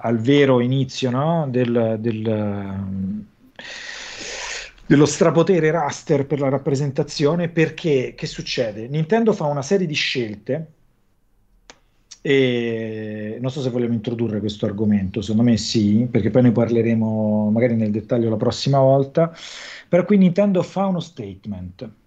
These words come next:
Fa uno statement, eh, a mio avviso eclatante, che sarà ancora più forte con Braccio di Ferro, perché in Braccio di Ferro è proprio, è, è un, è un iper statement quello che fa, è quello di dire:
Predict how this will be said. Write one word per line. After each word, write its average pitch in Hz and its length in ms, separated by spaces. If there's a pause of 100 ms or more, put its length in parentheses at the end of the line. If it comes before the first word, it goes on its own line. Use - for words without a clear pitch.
(320)
Fa - 340
uno 139 100
statement, 180 560
eh, 135 840
a - 60
mio 139 140
avviso 139 340
eclatante, 131 840
che 139 100
sarà 123 220
ancora 175 640
più 131 100
forte 127 400
con 107 120
Braccio 107 320
di 95 80
Ferro, 95 540 (100)
perché 117 140
in 117 60
Braccio 120 260
di 117 80
Ferro 143 560
è 120 120
proprio, 117 500 (1500)
è, - 340
è 131 120
un, 127 220
è 139 100
un 143 180
iper 143 440
statement 120 600
quello 110 160
che 117 100
fa, 175 200 (400)
è 143 100
quello 190 220
di 147 120
dire: 214 540